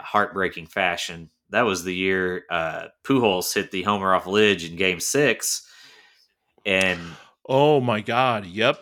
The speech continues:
Speaker 1: I,
Speaker 2: I remember that now.
Speaker 1: I was
Speaker 2: Holy
Speaker 1: walking
Speaker 2: shit.
Speaker 1: around telling
Speaker 2: Yeah, wow.
Speaker 1: anybody that would listen that that was destiny and fate, and then they fucking lost Game Seven. So,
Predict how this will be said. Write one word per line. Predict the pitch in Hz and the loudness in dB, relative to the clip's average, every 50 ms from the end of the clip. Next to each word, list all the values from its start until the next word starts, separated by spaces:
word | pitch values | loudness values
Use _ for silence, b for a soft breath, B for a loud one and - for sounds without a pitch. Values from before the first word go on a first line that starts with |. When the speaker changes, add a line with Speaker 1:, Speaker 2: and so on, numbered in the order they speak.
| _ - | _ -2
Speaker 1:
I, | 90 110 127 127 123 | 2 2 4 4 4
Speaker 2:
I | 123 | 2
remember | 117 117 113 113 123 139 143 135 123 | 2 0 0 0 -2 0 0 0 -2
that | 110 117 90 73 | -2 -4 -8 -8
now. | 101 107 101 98 | -6 -6 -4 0
Speaker 1:
I | 90 117 127 | 2 2 2
was | 110 | 2
Speaker 2:
Holy | 147 160 156 135 | 2 2 2 2
Speaker 1:
walking | 110 101 101 98 90 | 4 4 2 2 0
Speaker 2:
shit. | 90 90 85 127 | -2 -2 2 2
Speaker 1:
around | 127 135 131 90 87 85 | 4 4 4 2 0 -2
telling | 107 117 117 117 113 104 | 0 2 2 2 2 2
Speaker 2:
Yeah, | 101 104 | 2 2
wow. | 104 110 113 113 | 2 2 2 2
Speaker 1:
anybody | 92 87 87 85 | 2 0 -2 -4
that | 85 87 82 | -6 -8 -10
would | 76 82 | -10 -8
listen | 90 98 95 90 - 90 87 | -6 -6 -6 -6 -6 -10 -10
that | 87 85 85 | -12 -4 -2
that | 98 95 | 0 0
was | 90 87 82 78 | 0 -2 -4 -4
destiny | 73 95 92 90 - - - 90 90 87 85 | -2 -2 0 0 -2 -6 -8 -8 -6 -6 -6
and | 82 80 | -8 -8
fate, | - - 95 90 87 85 82 80 - - | -4 -2 0 2 2 0 0 -4 -6 -6
and | 104 92 90 | -6 -2 0
then | 92 92 90 85 85 85 87 | 0 0 0 -2 -4 -4 -2
they | 92 90 87 85 80 _ _ _ _ _ _ - | 0 0 0 0 -4 _ _ _ _ _ _ -4
fucking | 98 92 85 - 85 | -2 -2 -2 -4 -10
lost | 85 85 90 90 90 90 85 - - - | -10 -6 -2 -2 0 -2 -2 -4 -8 -10
Game | - 90 87 82 80 | -10 -10 -10 -10 -10
Seven. | - - 90 87 80 82 80 80 _ _ B B B B B B B B B B B | -10 -8 -8 -8 -8 -12 -18 -20 _ _ B B B B B B B B B B B
So, | - - - 117 110 104 98 95 90 82 | -14 -6 0 2 4 4 4 2 0 -4